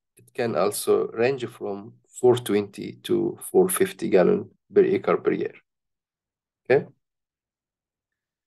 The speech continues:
So what are the feedstocks for bioethanol? Again, this is not only, uh, just ethanol, but it's actually bio. This is basically renewable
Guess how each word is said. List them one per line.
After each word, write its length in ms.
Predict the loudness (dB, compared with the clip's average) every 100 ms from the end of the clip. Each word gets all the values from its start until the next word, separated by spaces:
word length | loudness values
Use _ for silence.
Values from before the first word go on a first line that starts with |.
| -12
So 260 | 2 6
what 200 | 8 6
are 200 | 4 4
the 180 | 2 0
feedstocks 560 | -2 -6 -4 -4 -4 -8
for 260 | -4 -4
bioethanol? 720 | 0 2 2 0 -6 -8 -6 -6
Again, 300 | -6 -10 -10
this 220 | -12 -10
is 260 | -12 -12 -16 -6
not 240 | -2 -2 0
only, 440 | 0 2 0 -4 -8
uh, 300 | -4 -2 -4 -8 _ -4
just 340 | -4 -4 -10 -20 _ -16
ethanol, 580 | -8 0 4 4 4 2
but 200 | -4 -4
it's 180 | -6 -6
actually 320 | -6 -4 -4
bio. 360 | -2 -4 -6 -10 _ -20
This 320 | -16 -14 -14
is 80 | -16 -4
basically 580 | 0 0 -2 0 2 2
renewable 800 | 0 2 6 6 6 2 -2